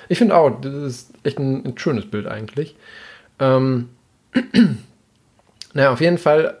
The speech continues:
erhoffen die sich, also wollen sie das natürlich als, als Forschungsgrundlage nehmen, eben um potenziell dann auch irgendwann mal im, im lebenden Organismus, ähm, Nervencell-Cluster oder ähnliches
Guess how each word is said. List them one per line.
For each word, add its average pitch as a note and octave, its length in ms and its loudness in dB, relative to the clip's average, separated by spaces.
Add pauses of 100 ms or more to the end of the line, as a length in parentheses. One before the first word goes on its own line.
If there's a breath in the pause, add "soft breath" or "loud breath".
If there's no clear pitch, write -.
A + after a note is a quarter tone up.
(100)
erhoffen C#3+ 440 0
die C#3 80 -8
sich, C#3 220 -4
also B2 200 -2 (320 loud breath)
wollen C3+ 300 2
sie C3+ 80 -2
das C3+ 160 0
natürlich C#3 440 -4
als, B2 420 -8
als A#2+ 180 -8
Forschungsgrundlage C3+ 1300 0
nehmen, C3+ 440 -2
eben C3 480 -4 (440 loud breath)
um C3+ 360 0 (220)
potenziell C3+ 720 0
dann A#2+ 220 -2
auch A#2+ 300 -4 (100)
irgendwann C3+ 640 2
mal B2 320 0 (420 loud breath)
im, A#2+ 400 0
im A#2+ 320 -2
lebenden B2 480 0
Organismus, B2 960 -2
ähm, A2 420 -6
Nervencell-Cluster C3 1600 0 (360 loud breath)
oder B2 260 0
ähnliches B2+ 680 0